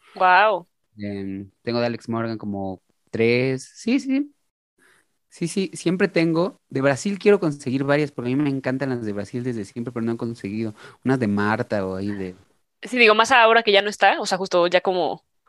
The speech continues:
Speaker 2: Sí,
Speaker 1: en
Speaker 2: no.
Speaker 1: el circuito de selecciones, pues
Speaker 2: Pero está, está buenísimo. En e-, ese mercado también va a crecer muchísimo más, ¿no? Obviamente,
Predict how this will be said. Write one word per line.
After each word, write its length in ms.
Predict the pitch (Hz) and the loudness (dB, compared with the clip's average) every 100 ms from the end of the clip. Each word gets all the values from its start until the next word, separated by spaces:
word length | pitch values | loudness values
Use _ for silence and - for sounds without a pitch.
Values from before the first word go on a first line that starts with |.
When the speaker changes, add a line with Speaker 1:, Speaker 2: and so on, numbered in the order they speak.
| _ - | _ 0
Speaker 2:
Sí, 120 | 214 | 4
Speaker 1:
en 120 | 214 | 6
Speaker 2:
no. 20 | |
Speaker 1:
el 80 | 214 | 6
circuito 320 | 185 202 202 | 4 2 6
de 80 | 202 | 8
selecciones, 460 | 190 165 190 214 - | 8 6 6 4 2
pues 380 | 170 - - _ _ - | 4 4 2 _ _ -4
Speaker 2:
Pero 260 | 151 185 - _ _ - | -2 -2 -8 _ _ -14
está, 540 | 120 117 117 113 107 - _ _ - | -6 -4 -4 -6 -8 -16 _ _ -20
está 220 | - 127 | -6 -4
buenísimo. 520 | 120 120 123 113 104 - - _ | -2 -4 -6 -10 -10 -12 -20 _
En 220 | - 151 | 0 2
e-, 80 | 180 233 | 2 2
ese 220 | 240 240 | 0 2
mercado 380 | 180 135 143 139 | 0 2 0 0
también 280 | 117 117 | 0 -2
va 60 | 113 | -4
a 60 | 110 | -8
crecer 520 | 104 - 113 107 104 _ - | -12 -8 -6 -6 -10 _ -12
muchísimo 560 | 98 - 104 113 113 | -12 -10 -10 -6 -4
más, 320 | 143 147 120 104 | -2 -2 -2 -6
¿no? 220 | 131 139 | -4 -2
Obviamente, 680 | 123 113 107 104 113 104 | -2 -2 -4 -4 -4 -6